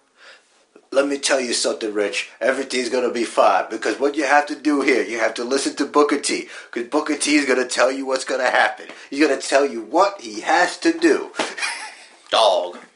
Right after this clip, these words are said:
Speaker 1: Dog.
Speaker 2: Shucky ducky. Quack, quack.
Speaker 1: Did he do that during the Divas match?
Speaker 2: I don't know. I wasn't listening. I really wasn't. It was five days ago. I don't fucking
Speaker 1: It
Speaker 2: remember.
Speaker 1: must have been interesting,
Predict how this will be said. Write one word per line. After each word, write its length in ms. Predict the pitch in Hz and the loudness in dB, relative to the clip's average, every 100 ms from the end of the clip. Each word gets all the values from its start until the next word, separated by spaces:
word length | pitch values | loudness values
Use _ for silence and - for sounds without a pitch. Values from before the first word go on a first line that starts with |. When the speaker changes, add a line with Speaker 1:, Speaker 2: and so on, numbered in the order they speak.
| - - | -14 0
Speaker 1:
Dog. 300 | 98 113 - - - | 2 2 -4 -16 -14
Speaker 2:
Shucky 540 | - - 143 - 139 135 | -8 -2 -2 0 -2 2
ducky. 320 | 135 - 107 - - - - | 0 0 -4 -6 -14 -16 -12
Quack, 300 | 240 202 120 - | -6 -2 -2 -2
quack. 520 | - 143 98 - - | -4 -2 -2 -4 -10
Speaker 1:
Did 100 | 101 | -8
he 100 | 110 | -6
do 180 | 107 127 | -4 4
that 200 | 131 131 | 6 6
during 160 | 127 | 2
the 60 | 120 | -2
Divas 340 | - 127 143 | -4 -4 -2
match? 360 | 143 165 165 - | 2 2 2 -4
Speaker 2:
I 180 | 165 156 | -4 -4
don't 200 | 113 98 | -6 -8
know. 160 | 101 | -4
I 80 | 107 | -4
wasn't 340 | 117 - 113 101 | -4 -4 -4 -4
listening. 440 | 104 110 104 107 | -6 -6 -10 -2
I 100 | 123 | 2
really 260 | 143 139 127 | 6 6 6
wasn't. 400 | 117 113 117 110 - | 2 0 -4 -10 -16
It 80 | - - - - - - | -18 -20 -20 -16 -16 -4
was 120 | 175 175 | -2 2
five 220 | 196 185 | 2 2
days 240 | 143 117 | 2 0
ago. 180 | 113 120 | 0 -2
I 60 | 147 | -2
don't 100 | 120 | -2
fucking 280 | 110 - 92 | -4 -6 -4
Speaker 1:
It 40 | |
Speaker 2:
remember. 120 | 180 | 0
Speaker 1:
must 120 | 247 | 2
have 100 | 98 | 2
been 160 | 202 147 | 2 4
interesting, 640 | 151 - 131 - 117 98 | 4 2 -6 -2 -4 -4